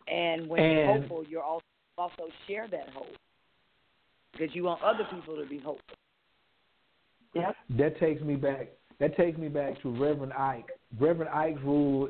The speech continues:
Speaker 2: If you, Marie, once you start hanging around me, you see me quote Reverend Ike a whole lot. I even got a mixtape
Speaker 1: Look,
Speaker 2: with, like,
Speaker 1: I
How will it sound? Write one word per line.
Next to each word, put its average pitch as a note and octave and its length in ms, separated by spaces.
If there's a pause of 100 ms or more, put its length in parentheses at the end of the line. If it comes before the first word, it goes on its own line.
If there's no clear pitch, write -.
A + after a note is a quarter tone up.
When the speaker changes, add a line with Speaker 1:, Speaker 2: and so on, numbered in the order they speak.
Speaker 2:
If B2 120
you, D#3+ 300
Marie, C#3+ 340
once E3 220
you G3+ 60
start D#3+ 180
hanging E3+ 220
around D#3 300
me, D#3 100
you E3+ 240
see E3+ 60
me E3 160
quote D3 340
Reverend C#3+ 320
Ike C#3 240
a A#2 100
whole C#3 340
lot. C3+ 360 (300)
I C#3+ 180
even D3+ 160
got C3+ 160
a A#2+ 40
mixtape D#3+ 500
Speaker 1:
Look, G#2+ 80
Speaker 2:
with, A#2+ 80
like, A#2 180
Speaker 1:
I - 40